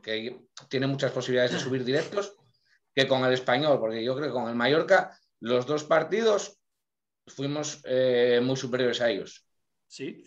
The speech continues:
Speaker 2: cero cero allí, mereciendo más el Sporting, dos cero en el Molinón, no le ha podido marcar un solo gol a Mariño, el Mallorca, el líder, el todopoderoso, con el equipazo, el presupuesto que tiene,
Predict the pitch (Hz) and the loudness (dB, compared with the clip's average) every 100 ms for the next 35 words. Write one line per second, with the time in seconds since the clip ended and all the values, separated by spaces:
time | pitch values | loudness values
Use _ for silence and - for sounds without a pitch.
0 | - 135 135 151 139 135 151 156 131 127 | -8 -4 -4 -2 0 0 0 0 -2 -2
1 | 143 139 139 147 139 156 165 185 196 175 | -2 -2 -4 -4 -6 -4 -2 -2 -4 -2
2 | 143 143 147 139 135 135 135 135 139 170 | -2 -2 -4 -4 -4 -4 -4 -4 -6 -4
3 | 226 175 135 135 139 139 143 147 143 147 | -6 -6 -8 -8 -8 -8 -8 -6 -6 -6
4 | 143 139 147 135 135 156 165 151 139 151 | -4 -2 -2 -2 -2 -4 -8 -8 -6 -6
5 | 170 175 143 143 175 165 151 143 143 135 | -4 -4 -2 0 -2 -2 -4 -6 -8 -10
6 | 131 143 185 160 147 143 139 131 127 160 | -8 -4 -4 -6 -10 -10 -10 -10 -6 -6
7 | 156 147 139 135 143 135 131 143 180 | -6 -10 -10 -12 -12 -10 -8 -6 -6